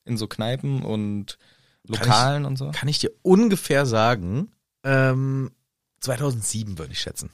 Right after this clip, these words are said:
Speaker 1: Oh, so spät erst?
Speaker 2: Weil ich durfte mit sechzehn offiziell rauchen und ich bin sechzehn geworden im Jahre zweitausendsechs. Bin ich sechzehn
Speaker 1: Ah.
Speaker 2: geworden. Und da haben wir das noch, ähm, eine Zeit lang in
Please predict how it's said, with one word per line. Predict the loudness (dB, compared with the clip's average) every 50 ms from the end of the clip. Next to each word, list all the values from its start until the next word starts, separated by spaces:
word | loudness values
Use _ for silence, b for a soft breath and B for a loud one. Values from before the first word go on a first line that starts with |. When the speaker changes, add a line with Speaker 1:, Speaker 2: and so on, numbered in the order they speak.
| _ _ _ _ -2
Speaker 1:
Oh, | 0 0 0
so | 2 0 -2
spät | -2 -4 -6 -6 -6
erst? | -6 -8 -8 -8 -8 -6
Speaker 2:
Weil | -4 -4 -2
ich | -2 -4 -4 _ -2
durfte | -2 0 0 0 -2 -4 -6 -2 -2 0 0 -2 -4 -6 -8 -6
mit | -6 -6 -6 _ -6 -6 -6 -6 -6 _ _ _ _ _ _ _
sechzehn | -8 -2 0 0 0 0 -4 -8 -6 -6 -4 -2 -2 -2 -4 -4 -6
offiziell | -4 -4 -4 -4 -4 -6 -6 -4 -4 -2 -2 -4
rauchen | -4 -2 0 0 2 2 2
und | 0 0
ich | -2 -4
bin | -4 -4 -4
sechzehn | -2 -2 -2 -4 -4 -6 -6 -4 -2
geworden | -2 -2 -2 0 0 0 0 0 -2 -4
im | -4 -6 -4
Jahre | -4 -4 -2 -2 -2 -2 -2 -4 -4 -4 -6 -4 -4 -2 -2 -2 -4 -6 _ _ _ _ _ -12 -12 -12 -12 -12 -10 -8
zweitausendsechs. | -8 -6 -6 -6 -4 -4 -4 -6 -6 -10 -16 _ _ _ _ _ _ _ _ -14 -10 -6 -4 -4 -4 -4 -6 -8 -10 -10 -12 _ _ _ _ _ _ _ _ -16
Bin | -12 -10
ich | -8 -8
sechzehn | -6 -4 -4 -4 -4 -4 -8 -10 -10 -10 -12
Speaker 1:
Ah. | -12 -12
Speaker 2:
geworden. | -12 -14 -18 -20 -20 _ _ _ _ _ _ _ _ _ _ _ _ _
Und | -8 -6 -6 -6 _
da | -2 2 2 4 4 4
haben | 2 0 0 0 0
wir | 0
das | 0 -2 -2 -4 -2 -4
noch, | -2 -4 -4 -4 -8 -16 -20 _ -10
ähm, | -8 -6 -4 -4 -4
eine | -4 -6
Zeit | -4 -4 -4 -4 -4 -4
lang | -6 -4 -4 -6
in | -6 -6 -6 -6 -6 -8 -10